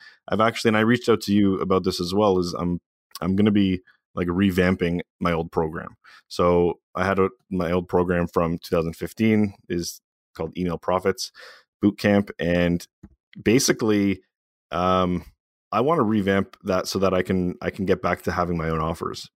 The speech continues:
Um, not to get out of the copywriting business, but I've always liked doing that. And that's how I started. And I almost feel like for the past couple of years, I got away from that, um,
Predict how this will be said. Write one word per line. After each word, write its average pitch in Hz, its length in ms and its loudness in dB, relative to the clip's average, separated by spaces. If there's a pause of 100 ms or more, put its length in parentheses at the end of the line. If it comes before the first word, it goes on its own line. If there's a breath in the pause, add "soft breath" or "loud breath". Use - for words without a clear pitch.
Um, 85 400 -6
not 101 320 0 (440)
to 107 100 -4
get 90 160 2
out 95 140 2
of 95 40 4
the 92 80 2
copywriting 104 540 0
business, 123 320 0
but 95 140 0
I've 90 100 2
always 101 340 -2
liked 92 380 -6
doing 87 220 -2
that. 113 200 0 (380 loud breath)
And 95 80 -2
that's 98 120 0
how 98 120 2
I - 20 4
started. 95 440 0
And 92 120 0
I 87 80 2
almost 95 280 0
feel 92 180 2
like 85 320 -2 (360 soft breath)
for - 140 -2
the 87 80 0
past 98 300 -2
couple 90 200 0
of 85 120 0
years, 92 460 2 (120)
I 92 80 -2
got 90 180 -2
away 90 280 0
from 113 240 0
that, 117 260 0 (480 loud breath)
um, 87 420 0